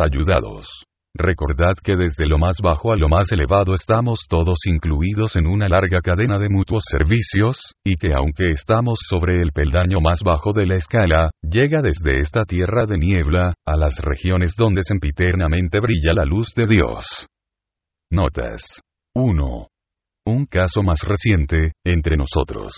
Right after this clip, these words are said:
es el de San Narciso en Gerón en el siglo diecinueve N del T. Dos. Entre nosotros hay un libro famoso, y más citado que leído, que trata de este asunto.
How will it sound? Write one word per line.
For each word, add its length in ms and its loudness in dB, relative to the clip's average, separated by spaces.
es 240 0
el 120 -2
de 120 -2
San 180 -2
Narciso 640 -2
en 120 0
Gerón 360 -2
en 100 -2
el 160 -2
siglo 420 -2
diecinueve 760 0
N 260 -2
del 240 0
T. 300 0
Dos. 500 0
Entre 320 0
nosotros 540 -2
hay 140 -2
un 120 -2
libro 320 0
famoso, 600 0
y 140 0
más 280 0
citado 440 -2
que 100 -2
leído, 540 0
que 140 0
trata 400 -2
de 140 -2
este 260 -2
asunto. 560 -4